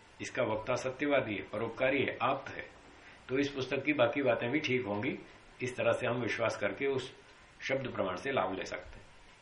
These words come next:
तो ये हो गया सूत्र पूरा, भाष्य भी पूरा हो गया। सूत्र का अर्थ क्या हुआ?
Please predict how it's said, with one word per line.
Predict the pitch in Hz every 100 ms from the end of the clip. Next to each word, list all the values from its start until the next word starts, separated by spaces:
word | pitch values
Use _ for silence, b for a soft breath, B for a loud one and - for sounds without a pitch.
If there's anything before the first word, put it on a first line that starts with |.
| - - - - - - - - - - - -
तो | 104
ये | 101
हो | 95
गया | 104 117
सूत्र | 123 123 113
पूरा, | 117 139 156
भाष्य | 117 107 127
भी | 120
पूरा | 120 127 127
हो | 131
गया। | 151 151
सूत्र | - - 123 113
का | -
अर्थ | 117 117
क्या | 123
हुआ? | 120 127 131